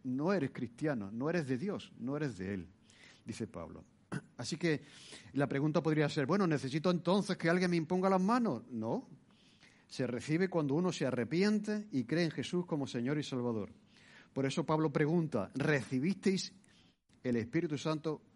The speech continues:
cuando creísteis?". Porque se recibe cuando uno cree en el Señor. <clears throat> Por eso, cuando Pedro, después que viene el Espíritu Santo, es movido a predicar el Evangelio, después de escuchar esa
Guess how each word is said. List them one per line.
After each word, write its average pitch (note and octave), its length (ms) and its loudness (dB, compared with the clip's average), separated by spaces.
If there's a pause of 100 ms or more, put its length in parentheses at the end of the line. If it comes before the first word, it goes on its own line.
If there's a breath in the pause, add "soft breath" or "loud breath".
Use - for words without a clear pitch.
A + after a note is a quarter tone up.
cuando G3+ 680 6
creísteis?". G3 880 2 (680)
Porque G2+ 200 -10
se B2 140 -6
recibe C3+ 560 -2 (240)
cuando G2 280 -6
uno B2 240 -4
cree G#2+ 400 -6
en G#2+ 140 -6
el G2 120 -8
Señor. D2 320 -14 (640 loud breath)
<clears throat> - 760 -2
Por D3+ 140 2
eso, F3 300 0
cuando C3+ 340 -2
Pedro, G3+ 460 2 (320)
después C#3 320 -2
que F#3 140 2
viene F#3 160 4
el E3+ 60 4
Espíritu D#3+ 300 0
Santo, C3+ 460 -2 (300 loud breath)
es C#3+ 100 2
movido E3 320 2
a C3+ 40 -2
predicar C3+ 440 0
el E3 80 2
Evangelio, D3+ 640 -2 (440 loud breath)
después C#3 360 -2
de G3+ 80 0
escuchar F#3+ 600 -2
esa D#3 400 -4